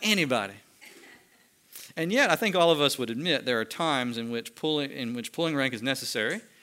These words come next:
and there are times when we need to listen to the one who is pulling rank. This is one of those cases.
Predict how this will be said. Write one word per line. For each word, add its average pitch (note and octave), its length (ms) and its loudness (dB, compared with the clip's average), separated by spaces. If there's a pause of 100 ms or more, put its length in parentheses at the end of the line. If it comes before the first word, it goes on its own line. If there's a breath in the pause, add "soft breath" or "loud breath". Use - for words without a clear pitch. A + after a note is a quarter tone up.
(300 loud breath)
and B2 140 0
there B2 100 4
are A2+ 60 2
times D3 440 0
when C3+ 320 -4
we C3+ 160 -2
need C3 200 0
to D3 100 -4
listen E3 460 -2
to B2 100 -10
the A2+ 100 -6
one G#2+ 300 -8
who A2+ 140 -8
is A2 80 -6
pulling G#2+ 360 -8
rank. A#2 400 -4
This C3 220 -2
is E3+ 140 -6
one A2+ 180 -6
of A2+ 80 -6
those A2+ 240 -4
cases. C#3+ 680 0